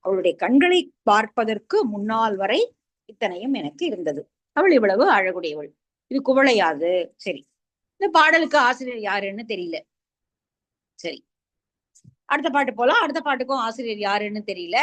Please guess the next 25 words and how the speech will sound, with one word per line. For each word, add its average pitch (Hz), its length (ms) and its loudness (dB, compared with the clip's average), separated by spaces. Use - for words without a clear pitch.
இத 277 280 -4
வந்து 262 480 -2
தலைவன் 339 600 0
தே-, 320 300 -4
வினை 294 280 -4
முடித்து 269 360 -6
திரும்பி 262 280 0
வருகிறான். 160 500 -2
இந்த 403 240 2
பாட்டுல 330 480 2
என்ன 285 200 -2
வித்தியாசம்னா, 233 680 -4
இது 294 140 -6
வரைக்கும் 330 260 -4
நம்ம 277 200 -2
பார்த்த 240 840 -2
தலைவன் 240 400 -4
தலைவியில 214 460 -6
தலைவி 427 460 2
இளமையானவளாக 285 840 -2
காத்திருப்பாள். 269 800 -2
இங்க 381 220 2
புதல்வன் 302 500 0
இருக்கிறான் 190 380 -4
வீட்டுல, 175 240 -12